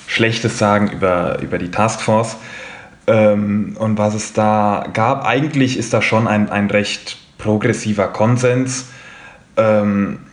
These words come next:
dass... Äh, auch die Punkte, die wir mit eingebracht haben, was nämlich genau wichtig ist, kein Abklatsch des Frauenfußballs zu machen.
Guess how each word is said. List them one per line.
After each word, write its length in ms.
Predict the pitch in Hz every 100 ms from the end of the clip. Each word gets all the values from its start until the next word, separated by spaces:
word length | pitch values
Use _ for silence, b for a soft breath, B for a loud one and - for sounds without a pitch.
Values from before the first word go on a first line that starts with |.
| -
dass... 640 | 107 110 104 - - - - B B B B B B B _ - -
Äh, 600 | 69 73 67 60 50 -
auch 160 | - -
die 120 | 110
Punkte, 360 | 117 123 127
die 180 | 101 104
wir 520 | 101 117 117 107 - -
mit 160 | 107
eingebracht 520 | - 123 127 120 110
haben, 120 | 110 104
was 140 | 101
nämlich 260 | 107 104 -
genau 300 | 107 107 104
wichtig 320 | 120 113 -
ist, 200 | 104 -
kein 400 | - 120 123 123
Abklatsch 580 | 113 - 107 98 - -
des 120 | 104
Frauenfußballs 800 | - 101 101 - 104 - 92 -
zu 160 | 101 95
machen. 360 | 90 - 90